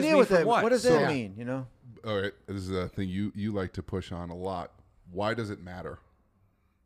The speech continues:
Speaker 1: Why does it matter?
Speaker 3: Yeah, 'cause
Speaker 1: It
Speaker 3: there's a lot of things that don't matter in, in
Speaker 1: Because salvation is pretty clear,
Speaker 3: Mm-hmm.
Speaker 1: and it matters what we believe.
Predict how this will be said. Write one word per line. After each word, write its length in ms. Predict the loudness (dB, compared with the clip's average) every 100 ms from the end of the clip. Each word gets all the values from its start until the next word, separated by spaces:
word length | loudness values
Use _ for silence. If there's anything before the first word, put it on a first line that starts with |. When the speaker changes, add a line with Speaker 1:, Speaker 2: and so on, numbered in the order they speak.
| _ -6
Speaker 1:
Why 220 | 2 2
does 180 | 2 -4
it 100 | -4
matter? 280 | -2 -2 0
Speaker 3:
Yeah, 220 | -2 -4 -6
'cause 100 | -4
Speaker 1:
It 40 |
Speaker 3:
there's 160 | -4 -4
a 60 |
lot 200 | -2 -2
of 80 | -2
things 160 | -6 -8
that 160 | -10
don't 240 | -8 -10 -10
matter 400 | -8 -6 -8 -10 -14 -20
in, 200 | -14 -10
in 260 | -10 -10 -16 -14 2
Speaker 1:
Because 680 | 2 2 2 4 4 -2 -14 _ _ -20
salvation 1000 | -14 -10 0 4 4 4 2 2 0 -4
is 180 | -4 -6
pretty 300 | -2 -2 -2
clear, 720 | -6 -16 -8 -2 0 2 0 -2
Speaker 3:
Mm-hmm. 220 | -6 -6 -8 _ _ -2
Speaker 1:
and 220 | 0 2
it 180 | -2 -2
matters 640 | -4 0 0 0 -2 -2
what 220 | 0 0 0
we 160 | -4 -2
believe. 440 | -4 -4 -6